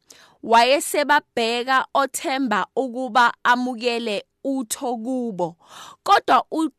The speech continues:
uPetro wathi, "Isiliva negolide anginalo, kepha lokho enginakho ngikupha kona. Egameni likaJesu Kristu waseNazaretha, hamba."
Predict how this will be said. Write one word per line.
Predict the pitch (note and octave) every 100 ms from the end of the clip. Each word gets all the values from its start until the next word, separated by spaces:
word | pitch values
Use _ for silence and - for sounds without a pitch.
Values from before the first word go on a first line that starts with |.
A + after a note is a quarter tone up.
| _ _ _
uPetro | - D#4+ - E4 D#4 D4+ - C#4 G#3
wathi, | A3 C4 G#3 D3 - A3 -
"Isiliva | D#4 D#4+ - G4+ E4+ E4+ B3 G#3 G3
negolide | A3 C4+ - G#3+ G#3 A#3+ C4+ B3 A#3 F3+ - _ A#3+
anginalo, | C4+ C#4+ D#4+ D#4 A3+ F3 E3 F3+ F#3+ - - - - -
kepha | C#4+ D#4 - B3+
lokho | A#3+ B3+ C4+ F4 - F#4+ - - A4
enginakho | D#4 C4 C#4 C#4 G#3 F#3 - A3+ G#3
ngikupha | G#3+ G3+ F#3+ A3 D4 - C4 G#3
kona. | F#3 F#3 D#3+ D3+ C#3+ D#3+ - - - - -
Egameni | D#4+ D4+ - A3+ G#3 A#3+ B3 B3 B3+ B3
likaJesu | A#3+ A#3+ A#3 A#3+ - F#3 F#3+ B3
Kristu | A3 - C4 A3+ A#3 - - A#3+ G#3+
waseNazaretha, | A3 A3 B3 A3 G#3+ A3 F#3+ D#3 E3+ G3+ G3 A3
hamba." | F3+ - A#3+ A#3 G#3+ E3 C#3